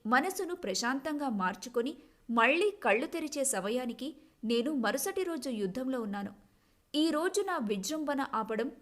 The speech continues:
ఎవరి వల్ల అవ్వలేదు. దెబ్బకొకడు చొప్పున శత్రువులు తెగిపడుతున్నారు. ఇంకా రెండు రోజులుంటుందనుకున్న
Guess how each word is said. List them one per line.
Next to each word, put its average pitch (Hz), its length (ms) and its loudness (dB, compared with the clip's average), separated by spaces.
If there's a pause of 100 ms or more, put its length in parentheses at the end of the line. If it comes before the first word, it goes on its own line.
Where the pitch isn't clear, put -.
(120)
ఎవరి 208 280 4
వల్ల 254 220 -2
అవ్వలేదు. 208 480 -4 (480)
దెబ్బకొకడు 262 840 4
చొప్పున 220 400 0 (140)
శత్రువులు 277 540 2
తెగిపడుతున్నారు. 208 800 -6 (520)
ఇంకా 311 360 4
రెండు 302 240 2
రోజులుంటుందనుకున్న 247 1080 2